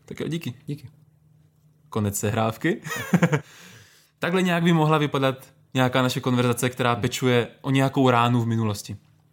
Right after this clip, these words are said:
Speaker 1: Já bych možná z toho chtěl vypíchnout pár věcí,
Speaker 2: Dobře.
Speaker 1: který jsme tam s Petrem udělali a který můžou sloužit i jako tipy pro vás, jak tyhle ty konverzace třeba vést.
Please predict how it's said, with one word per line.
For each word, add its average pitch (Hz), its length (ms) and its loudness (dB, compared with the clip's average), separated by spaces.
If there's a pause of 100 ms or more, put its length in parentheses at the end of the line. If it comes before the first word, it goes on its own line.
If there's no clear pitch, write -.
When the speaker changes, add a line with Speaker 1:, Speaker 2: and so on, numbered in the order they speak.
(120)
Speaker 1:
Já 123 100 -4
bych 156 100 0
možná 175 200 0
z 175 60 -4
toho 175 120 -2
chtěl 175 120 -2
vypíchnout 165 420 -2
pár 165 180 4
věcí, 160 240 -2
Speaker 2:
Dobře. 113 60 -10
Speaker 1:
který 131 380 0 (500)
jsme 139 180 -4
tam 143 120 0
s 139 40 -6
Petrem 147 300 -2
udělali 190 300 2
a 185 60 0
který 151 220 -2
můžou 147 300 -2
sloužit 147 340 -4
i - 20 -2
jako 147 180 0
tipy 156 200 -2
pro 139 180 0
vás, 113 260 0
jak 123 120 -2
tyhle 131 180 0
ty 127 100 -4
konverzace 127 440 -2
třeba 117 240 -4
vést. - 340 -8